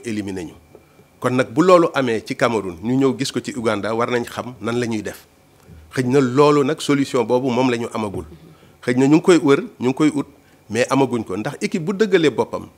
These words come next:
nekk ci surface am, taxaw, yow am na nooy def, organiser ce jeu ba nga xam ne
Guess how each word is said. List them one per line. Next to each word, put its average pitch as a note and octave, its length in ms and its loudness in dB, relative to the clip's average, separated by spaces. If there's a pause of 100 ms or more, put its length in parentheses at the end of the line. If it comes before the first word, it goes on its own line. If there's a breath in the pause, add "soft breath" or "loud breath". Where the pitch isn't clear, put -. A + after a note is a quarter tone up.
(160)
nekk C#3 260 -2
ci D3+ 100 -4
surface A#2+ 460 -4
am, D#2 100 -12 (120)
taxaw, G#2+ 320 -8 (640 soft breath)
yow C3+ 280 2
am F3 180 0
na E3+ 80 2
nooy D3+ 240 4
def, G#2+ 380 -8
organiser C#3 520 2
ce A#2+ 200 -2
jeu A2 140 -4
ba G#2 120 -2
nga C#3 100 0
xam G#2+ 240 -4
ne G#2 140 -8